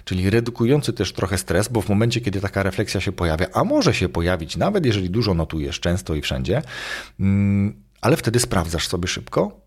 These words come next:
i masz odpowiedź. Nie, niczego nie zapomniałeś, albo to jeszcze nie minął czas na to coś, co miało się wydarzyć. Mm, możesz sobie to teraz, e, szybko odświeżyć, przypomnieć i działać. Więc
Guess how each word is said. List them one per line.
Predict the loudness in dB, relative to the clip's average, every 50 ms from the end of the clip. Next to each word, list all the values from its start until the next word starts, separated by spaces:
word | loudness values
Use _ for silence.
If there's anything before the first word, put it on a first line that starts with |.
| _ _ _
i | 0 2
masz | 2 2 0 -2
odpowiedź. | -4 -4 -4 -4 -4 -4 -6 -8 -12 -16 -18 _ _ _ _ 0
Nie, | 2 2 2 2
niczego | 2 0 0 0 -2 0 0
nie | 0 0
zapomniałeś, | -2 -4 -4 -4 -2 0 2 2 2 2 0 -2 -6 -12 -16 -18 -20 -10 -4
albo | 0 0 0 2 2 2 2 2 0 -6 -16 _ _ 0
to | 2 2 4 2 2 -2 -6 -6 0
jeszcze | 0 0 0 0 -2 0 0 0 0 0 0
nie | 0 2 4 4
minął | 4 6 6 4 4 2 0 0
czas | -2 -4 -2 -2 -2
na | -4 -2
to | -2 -4 -4
coś, | -2 -4 -6 -4
co | -4 -4 -2
miało | 0 0 0 0 0
się | -2 -2 -2
wydarzyć. | -2 -2 -2 -2 0 0 -2 -2 -6 -8 -8 -4
Mm, | -2 -2 -2 -2 -2 -2 0
możesz | 0 2 2 2 0 -2
sobie | -2 -2 -2 -2 0
to | -2 -2
teraz, | -2 0 0 -2 -2 -4 -6 -14 -16 -16 -16 -18 -16 -10 -6
e, | -4 -2
szybko | -2 -2 -4 -2 -4 -4
odświeżyć, | -4 -2 0 2 2 2 0 -2
przypomnieć | -4 -4 -2 0 0 0 2 2 0 -2 -4 -8 _ _ _ -8
i | -6 -4 -4 -4
działać. | -2 0 0 0 2 0 -2 -2 -6 -8 -6
Więc | -4 -4 -4 -6